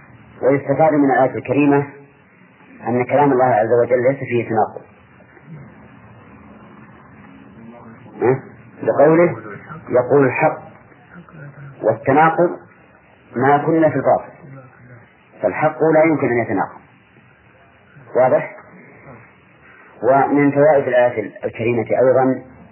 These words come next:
أن ما وصف الله به نفسه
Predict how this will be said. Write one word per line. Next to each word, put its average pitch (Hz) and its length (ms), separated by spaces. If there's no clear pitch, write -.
أن 127 240
ما 127 240
وصف 139 240
الله 120 260
به 113 180
نفسه 123 380